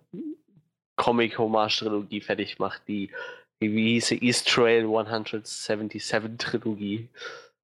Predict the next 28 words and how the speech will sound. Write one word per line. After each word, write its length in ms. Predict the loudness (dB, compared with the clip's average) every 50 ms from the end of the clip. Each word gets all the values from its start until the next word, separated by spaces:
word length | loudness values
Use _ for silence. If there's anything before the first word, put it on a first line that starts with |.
| _ _ _
äh, 220 | 0 2 2 2 2
fertig 280 | 2 0 0 0 0
zu 100 | -2 -2
machen. 360 | 0 0 0 0 -2 -4 -8 -4 _
Ähm, 460 | 4 6 6 6 4 2 0 -2 -4 -8 -14 -20 _ _ _ _ _ _ _ _ _ _ _ _ _ -12 -12 _ -12 _ -12 -12 _ _ _
ja, 460 | 0 4 6 8 8 8 6 4 2 -4 -14 -8
so, 320 | -6 -6 -4 -4 -4 -4 -4
so 200 | -2 0 0 0
nun 240 | 0 0 -2 0 2
der 100 | 2 2
letzte 320 | 2 0 0 -2 -4 -2
Teil. 380 | 0 2 2 4 2 2 0 -2
Ähm, 400 | -2 -2 -2 -2 -2 -4 -6 -8
am 1120 | -12 _ _ _ _ _ _ _ _ _ _ _ _ _ _ _ _ _ _ _ _ 0
besten 180 | 2 2 2 0
starten 320 | 2 6 6 6 6 6
wir 60 | 4 2
doch 100 | 2 2
direkt 280 | 2 2 2 2 2
mal 140 | 2 2 4
in 80 | 4 2
unsere 240 | 0 0 2 2
Erwartungen 640 | 4 4 6 6 4 4 4 2 0 0 2 0 0
und, 400 | 2 2 2 2 0 -2 -2 -2
äh, 400 | 0 2 4 4 4 2 2 0
was 140 | -2 -2 -2
uns 240 | -2 -2 -4 -4 0
dann, 440 | 0 2 2 2 0 -2 -4 -6